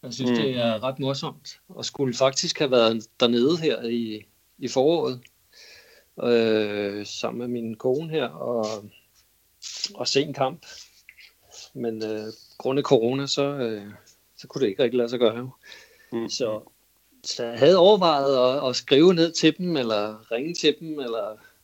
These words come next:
Speaker 1: gøre opmærksom på, øhm, om der var mulighed for at komme ind og se, øh,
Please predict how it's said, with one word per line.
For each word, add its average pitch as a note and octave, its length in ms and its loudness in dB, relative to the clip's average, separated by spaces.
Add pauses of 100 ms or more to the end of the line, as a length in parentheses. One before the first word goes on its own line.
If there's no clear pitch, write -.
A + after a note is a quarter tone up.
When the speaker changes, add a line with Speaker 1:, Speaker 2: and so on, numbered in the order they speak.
(140)
Speaker 1:
gøre A#2 140 -4
opmærksom B2 340 -6
på, C#3 340 -2
øhm, A#2 340 -8 (1700)
om A#2+ 160 -6
der B2 100 -2
var A2+ 200 2
mulighed C#3+ 400 0
for C3+ 120 0
at C3 60 -6
komme C3+ 220 -6
ind C#3 120 -8
og C3+ 80 -10
se, - 140 -2
øh, B2 720 -4